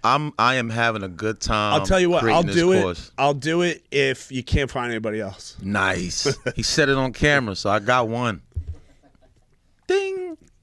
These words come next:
Speaker 1: That's the sound of it, like,
Speaker 2: You, you
Speaker 1: ding.
Speaker 2: better try to find somebody else though. Don't
Speaker 1: I'm,
Speaker 2: just
Speaker 1: I,
Speaker 2: be
Speaker 1: I got you. Don't worry about it.
Speaker 2: <laughs>
Speaker 1: Don't worry. I won't just put you up there just for giggles.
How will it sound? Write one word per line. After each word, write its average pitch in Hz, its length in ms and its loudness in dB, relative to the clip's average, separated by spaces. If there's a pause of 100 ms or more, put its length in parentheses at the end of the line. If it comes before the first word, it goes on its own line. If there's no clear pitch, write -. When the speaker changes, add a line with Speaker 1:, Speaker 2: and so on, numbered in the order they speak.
Speaker 1:
That's - 140 -16
the 90 100 -14
sound 92 280 -6
of 67 80 -16
it, - 40 -16
like, - 100 -18 (100)
Speaker 2:
You, 143 120 -4
you 165 200 -4
Speaker 1:
ding. 143 100 -4
Speaker 2:
better 208 200 4
try 175 320 0
to 110 60 0
find 135 260 -4
somebody 117 300 -6
else 127 240 -4
though. 92 160 -12
Don't 131 180 -2
Speaker 1:
I'm, 127 80 4
Speaker 2:
just 123 140 -4
Speaker 1:
I, 123 80 2
Speaker 2:
be 117 120 -6
Speaker 1:
I 110 60 2
got 117 420 0
you. 92 60 -6
Don't 90 160 -2
worry 117 300 4
about 92 260 2
it. 85 140 -8
Speaker 2:
<laughs> 80 80 -20
Speaker 1:
Don't 127 260 2
worry. 127 100 4
I 92 100 4
won't 139 200 2
just 123 160 -10
put - 220 -2
you 123 140 2
up 117 120 0
there 113 220 2
just 104 140 -10
for 107 100 -6
giggles. 92 500 -4